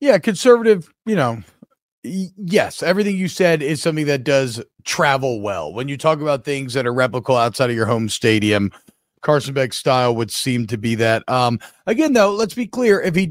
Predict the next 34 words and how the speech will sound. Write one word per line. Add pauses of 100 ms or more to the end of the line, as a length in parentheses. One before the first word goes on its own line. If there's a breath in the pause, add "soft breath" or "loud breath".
if,
if
the
Georgia
offense
comes
out
and
looks
really
good,
they
do
deserve
a
lot
of
credit
here
'cause
this
is
an
Auburn
defense
that
is
twenty-fourth
in
the
country
in
stop
rate.